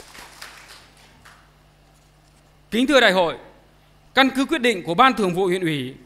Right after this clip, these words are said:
về việc phân bổ đại biểu dự Đại hội đại biểu Đảng bộ huyện Thanh Liêm lần thứ ba mươi, nhiệm kỳ hai nghìn không trăm hai mươi, hai nghìn không trăm hai mươi lăm cho Đảng bộ xã Liêm Cần với số lượng là chín đại biểu, trong đó có một đại biểu đương nhiên,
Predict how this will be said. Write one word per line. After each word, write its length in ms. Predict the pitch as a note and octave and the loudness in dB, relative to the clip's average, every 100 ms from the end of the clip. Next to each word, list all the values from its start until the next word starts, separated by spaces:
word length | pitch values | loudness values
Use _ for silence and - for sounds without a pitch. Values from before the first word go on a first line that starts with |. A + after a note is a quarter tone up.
| _ | _
về 160 | C#3+ F#3+ | -4 -2
việc 220 | F3 F3+ | -2 0
phân 160 | C4 B3+ | -2 0
bổ 200 | E3 D3 | -2 0
đại 160 | F3+ | -4
biểu 360 | F3+ D#3 C3+ B2 - _ _ _ | -2 -2 -2 -6 -14 _ _ _
dự 180 | D#3 A#3+ | -2 0
Đại 140 | G#3 | 2
hội 280 | F#3+ F#3+ E3+ - | 2 0 -2 -6
đại 120 | F#3+ | -6
biểu 240 | F3+ D#3 D#3 | -4 -4 -2
Đảng 160 | D3 | -2
bộ 120 | F3+ | -2
huyện 180 | E3 F3+ | -6 -6
Thanh 120 | A3 | -4
Liêm 220 | A#3+ A#3+ A3+ | 0 0 0
lần 240 | F#3 D3+ | -2 -2
thứ 100 | F3+ | -2
ba 140 | A3 | 0
mươi, 300 | G#3 A3 G#3 G3+ - - - - | 2 2 2 -4 -16 -20 -20 -4
nhiệm 220 | F3+ G3+ | -2 -2
kỳ 280 | G#3 F#3+ D3+ | 0 0 0
hai 200 | F#3+ B3 | 0 0
nghìn 140 | F#3 | 0
không 100 | F3+ | -2
trăm 160 | A#3 A3+ | -2 0
hai 100 | A3+ | 2
mươi, 300 | A#3 A3+ A3 - - | 4 4 2 -10 -20
hai 160 | - A3+ | -4 -2
nghìn 160 | G3 D3+ | -2 -4
không 120 | F3+ | -4
trăm 120 | G#3 | -2
hai 100 | G#3+ | 0
mươi 40 | |
lăm 220 | G#3 G#3 G#3 - _ _ | 0 -2 -8 -18 _ _
cho 120 | B3 | -2
Đảng 220 | A#3+ D#3 D#3+ | 2 2 0
bộ 180 | F#3 | -2
xã 140 | D#3 A#3 | -2 -4
Liêm 160 | B3+ | -4
Cần 300 | A3 F#3 D#3 A#2+ - _ - | 0 0 0 -6 -16 _ -2
với 160 | A3+ | -2
số 160 | B3+ B3 | 0 0
lượng 260 | A#3+ G3+ - | 0 -2 -2
là 200 | E3 D3+ | -2 -2
chín 280 | - A#3 C#4+ | -2 -2 0
đại 120 | G3 | 0
biểu, 280 | D#3+ C3+ A#2 - _ _ _ - | -2 -4 -8 -18 _ _ _ -6
trong 160 | B3+ | -2
đó 180 | A3+ A3 | 2 2
có 120 | B3+ | 2
một 220 | B3+ F#3+ - | 2 0 0
đại 160 | F#3 | -2
biểu 360 | F3+ D3+ C3+ C#3+ - | -2 -4 -6 -10 -8
đương 180 | B3 B3 | -2 0
nhiên, 280 | A#3+ A#3 | 0 -2